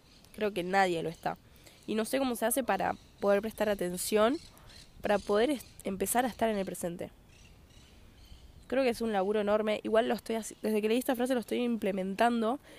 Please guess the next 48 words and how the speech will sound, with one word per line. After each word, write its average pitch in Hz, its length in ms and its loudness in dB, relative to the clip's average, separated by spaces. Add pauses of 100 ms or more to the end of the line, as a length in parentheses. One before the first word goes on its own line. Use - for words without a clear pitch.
(140)
pero 214 140 -4
siempre 302 360 -2
como 202 220 -6
que 202 60 -6
estás, 226 340 -4 (600)
o 208 120 -4
ya 247 160 -4
mismo 294 240 0
en 247 80 2
una 247 180 2
charla 202 600 0 (120)
con 185 220 -2
alguien, 196 400 4
siempre 247 460 -2 (920)
se - 180 0
habla 240 400 4
del 202 280 -4
futuro, 254 640 -2
de 226 80 0
lo 196 120 -4
que 196 140 -8
van 240 200 -2
a 254 40 -6
hacer 240 380 0
o 220 100 0
de 185 120 -2
lo 190 200 -2
que 185 160 -6
pasó, 226 560 -2 (300)
en 202 100 -4
vez 233 100 2
de 247 60 2
lo 214 100 2
que - 80 -6
está - 160 -6
sucediendo, 190 800 0 (480)
¿me 160 60 -10
entendés? 185 340 -2
En 190 140 -4
vez 208 120 0
de 220 120 0
lo 202 100 -2
que 185 60 -10
estás 202 260 -4 (300)
viviendo 240 640 0
en 247 80 -2
ese 214 120 -6
momento. 196 520 -4